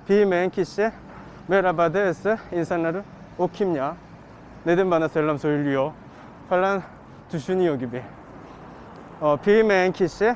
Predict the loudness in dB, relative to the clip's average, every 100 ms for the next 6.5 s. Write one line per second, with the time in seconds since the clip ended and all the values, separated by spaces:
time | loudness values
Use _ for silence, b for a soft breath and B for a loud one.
0 | 0 -2 -4 -14 0 4 6 4 2 2
1 | 4 4 4 0 -4 -8 B B B B
2 | 0 2 4 2 2 4 6 6 4 2
3 | -2 -4 -2 -4 -2 -4 0 0 2 0
4 | -2 -6 B B B B B -2 4 4
5 | 4 2 2 -2 -6 -16 -14 -10 -2 -2
6 | 2 4 4 4